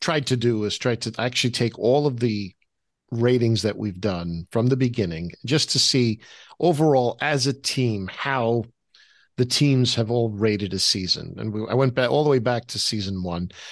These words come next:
Now, mind you, the teams have changed through the years. So, uh, seasons one through three were the original cast of Alex,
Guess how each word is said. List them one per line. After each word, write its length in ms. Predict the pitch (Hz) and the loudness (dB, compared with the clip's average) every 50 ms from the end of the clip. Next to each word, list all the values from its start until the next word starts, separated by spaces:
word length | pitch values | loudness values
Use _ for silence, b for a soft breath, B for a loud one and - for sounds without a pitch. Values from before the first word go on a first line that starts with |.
| B B B | B B B
Now, 80 | 151 | 4
mind 300 | 160 165 170 165 147 127 | 4 4 4 4 2 2
you, 80 | 120 113 | 0 0
the 100 | 107 123 | -2 -2
teams 360 | 123 - - 185 180 156 117 | 0 2 4 6 6 6 4
have 100 | 120 117 | 2 0
changed 560 | - - - 151 147 139 131 127 113 - - | 0 0 2 2 2 2 0 0 -2 -4 -6
through 160 | - 117 107 | -4 -6 -4
the 100 | 95 101 | -4 -4
years. 640 | 101 135 151 123 92 71 69 78 - - - - _ - | -2 0 2 2 2 0 -2 -2 -2 -2 -2 -2 _ -4
So, 460 | - - - 110 95 95 95 95 92 B B B B B B B B B | -2 0 0 2 2 2 0 0 -2 B B B B B B B B B
uh, 180 | - 104 104 104 | -4 -2 -2 0
seasons 540 | 104 - 131 123 117 117 120 117 110 98 | 0 2 4 4 4 4 4 4 2 2
one 400 | 110 123 131 123 123 123 123 - - - - _ _ _ _ | 0 0 2 2 2 0 -2 -4 -14 -20 -20 _ _ _ _
through 400 | - - - - 113 113 113 107 104 | -14 -14 -10 -4 -2 -2 0 0 -2
three 600 | - - - 120 131 143 139 120 107 104 104 98 | -4 -6 -2 0 2 2 2 2 0 -2 -4 -4
were 400 | 95 104 101 98 95 95 92 _ _ b b b b b b b b - | -4 -4 -2 -2 -2 -4 -6 _ _ b b b b b b b b 0
the 80 | 123 | 2
original 680 | 120 113 123 120 123 123 117 110 107 110 107 110 - _ _ _ _ _ _ _ _ | 2 4 2 2 2 2 2 2 2 0 0 -2 -4 _ _ _ _ _ _ _ _
cast 380 | - - 131 120 110 107 - - | -8 -4 -2 0 0 0 0 -2
of 120 | 110 95 - - | -4 -6 -6 -4
Alex, 800 | - 120 123 117 113 113 113 - - - - - - - _ | -2 -2 0 0 0 -2 -4 -2 -2 0 0 0 0 -2 _